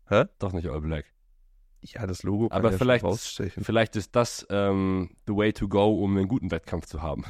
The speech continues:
Speaker 2: <laughs> Dass ein kleiner
Speaker 1: Ja.
Speaker 2: weißer Akzent da drin ist.
Speaker 1: Ja, genau.
Speaker 2: <laughs>
Speaker 1: Der weiße Akzent macht's nämlich, dass man auf der Bank nicht reinscheißt.
Speaker 2: Ja, ja.
Speaker 1: Boah, da hab ich aber Real Talk echt ein bisschen Angst
Speaker 2: Das
Speaker 1: vor.
Speaker 2: wollte ich auch grad sagen.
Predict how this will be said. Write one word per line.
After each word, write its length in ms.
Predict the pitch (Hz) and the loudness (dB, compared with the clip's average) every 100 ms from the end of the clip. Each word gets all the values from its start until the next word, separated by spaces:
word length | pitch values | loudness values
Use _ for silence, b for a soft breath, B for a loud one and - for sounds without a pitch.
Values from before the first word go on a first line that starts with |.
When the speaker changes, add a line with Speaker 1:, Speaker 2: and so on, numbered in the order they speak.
| - | -14
Speaker 2:
<laughs> 220 | 113 - - | -18 -8 -4
Dass 160 | 92 | -2
ein 140 | 98 90 | 0 0
kleiner 240 | 110 120 | 4 8
Speaker 1:
Ja. 160 | 104 104 | 8 8
Speaker 2:
weißer 160 | 117 | 6
Akzent 380 | 104 95 117 110 | 2 2 0 0
da 60 | 87 | 0
drin 200 | 80 80 | 0 -2
ist. 200 | 80 - b b b | -4 -8 b b b
Speaker 1:
Ja, 240 | - 120 135 | -6 -2 0
genau. 380 | 147 120 92 | 4 6 4
Speaker 2:
<laughs> 220 | 139 - - | 2 -4 -4
Speaker 1:
Der 160 | 87 | 0
weiße 260 | 95 113 - | 0 0 0
Akzent 420 | 107 - 120 123 | 0 4 4 6
macht's 300 | 117 - - | 2 2 -2
nämlich, 280 | 98 104 98 | -2 0 0
dass 180 | 87 - | 0 2
man 100 | 101 | 2
auf 120 | - | 2
der 120 | 98 | 2
Bank 200 | 98 117 | 0 -2
nicht 180 | - - | -4 0
reinscheißt. 480 | 95 - 180 175 170 147 - - | 0 0 -2 -4 -8 -20 -14 -4
Speaker 2:
Ja, 220 | 87 85 | 0 2
ja. 220 | 80 80 87 b b b b b _ _ B B B B B B B B B - - - _ _ B 107 B B - | 0 -2 -4 b b b b b _ _ B B B B B B B B B -18 -18 -20 _ _ B -20 B B -4
Speaker 1:
Boah, 120 | - | 2
da 120 | 147 | 4
hab 120 | 143 151 | 4 2
ich 140 | 110 | -2
aber 180 | 110 110 | -2 0
Real 180 | 131 165 | 0 -2
Talk 300 | 131 131 - | -2 -4 -4
echt 200 | 156 - | -8 -4
ein 80 | 123 | -4
bisschen 300 | 135 135 113 | -4 -4 -2
Angst 260 | 120 76 | -4 -2
Speaker 2:
Das 100 | 92 | -4
Speaker 1:
vor. 240 | 101 113 110 | 0 0 4
Speaker 2:
wollte 180 | 110 98 | 2 2
ich 80 | 107 | -2
auch 140 | 104 | 0
grad 160 | 95 85 | -2 -2
sagen. 380 | 90 92 139 | -2 0 -2